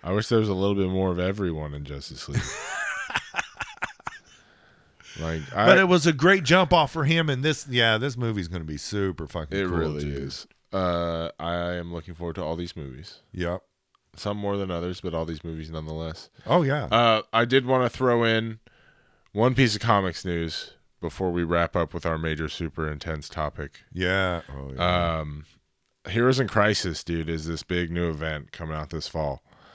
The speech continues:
Speaker 1: following, um, Tom King and Mitch Gerads' run on Mister Miracle. He's gonna be doing this,
Speaker 2: Right.
Speaker 1: which is this, the new Crisis,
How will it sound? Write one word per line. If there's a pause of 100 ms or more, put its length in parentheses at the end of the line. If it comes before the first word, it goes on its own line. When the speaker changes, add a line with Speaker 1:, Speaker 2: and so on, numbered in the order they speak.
(340)
Speaker 1:
following, (100)
um, (1200)
Tom
King
and
Mitch
Gerads'
run
on
Mister
Miracle. (120)
He's
gonna
be
doing
this, (160)
Speaker 2:
Right. (220)
Speaker 1:
which
is
this,
the
new
Crisis,